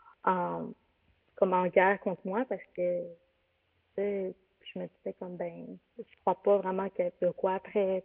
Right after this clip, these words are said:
tu sais, puis, euh, euh, fait que je trouvais ça triste, tu sais, c'était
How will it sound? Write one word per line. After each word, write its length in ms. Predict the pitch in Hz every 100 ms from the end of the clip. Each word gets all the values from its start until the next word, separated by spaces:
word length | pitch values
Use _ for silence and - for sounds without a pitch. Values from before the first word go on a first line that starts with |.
| -
tu 60 |
sais, 80 | 185 _
puis, 140 | 180 170
euh, 100 | 175 _ _ _ _ _ _ -
euh, 520 | 180 175 175 170 - - - _ _ _ _ _ _
fait 100 | 185
que 100 | 185
je 60 | -
trouvais 180 | 190 180
ça 120 | 180
triste, 240 | - 240 -
tu 60 | 233
sais, 60 |
c'était 120 | -